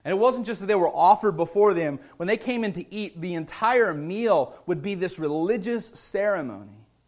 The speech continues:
where partaking in this food was an act of worship to God. Now, we can identify with this. We're Baptist, right? We understand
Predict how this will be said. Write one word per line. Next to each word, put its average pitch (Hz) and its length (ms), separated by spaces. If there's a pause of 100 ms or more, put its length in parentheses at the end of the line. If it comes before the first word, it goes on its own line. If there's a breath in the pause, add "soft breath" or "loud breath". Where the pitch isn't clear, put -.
(420 soft breath)
where 202 160
partaking 254 880
in 214 200
this 185 240
food 208 460 (120)
was 190 160
an 175 140 (120)
act 202 340
of 160 220
worship 185 800 (360 soft breath)
to 165 140
God. 113 400 (800)
Now, 190 80
we 247 120
can 247 140
identify 135 500
with 117 160
this. 165 180
We're 202 100
Baptist, 120 540
right? 156 260 (160 loud breath)
We 220 140
understand 190 920